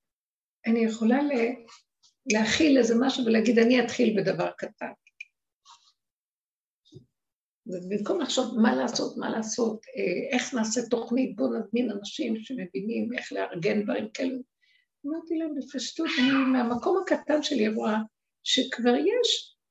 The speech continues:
מקומות, מוקדים שאנשים מתקבצים שם, כמו בתי כנסיות שמתפללים, בשעות מסוימות, אז בואו נמקד את,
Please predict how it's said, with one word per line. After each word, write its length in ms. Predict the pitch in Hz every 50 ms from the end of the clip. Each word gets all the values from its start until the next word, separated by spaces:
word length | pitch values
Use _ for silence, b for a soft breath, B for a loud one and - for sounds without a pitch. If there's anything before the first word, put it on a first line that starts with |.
| _ _ _
מקומות, 760 | 233 240 240 233 - 233 220 226 247 269 269 269 240 - -
מוקדים 580 | 220 202 - - - 214 175 160 214 233 226 214
שאנשים 500 | - - - 170 180 180 - - 202 190
מתקבצים 840 | 190 190 - _ - - - - - _ - - - - - - 160
שם, 200 | - - - - - - - _ _ _ _ _ _ _ _
כמו 200 | - 392 392 359
בתי 260 | 302 240 220 214 208
כנסיות 380 | - - - - - 180 160 160
שמתפללים, 1040 | - 170 160 160 160 - - 185 202 208 226 240 254 262 247 240 226 220 208 202 208 - - _ _ _ _ _ _ _ _ _ _ _ _ - _ -
בשעות 480 | - - - - - 147 175 185 - 294
מסוימות, 480 | 247 - - 254 233 196 208 208 B B B B B B B -
אז 160 | 220 208 208
בואו 120 | - 370 392
נמקד 440 | 427 415 415 - - - 381 -
את, 100 | 349 302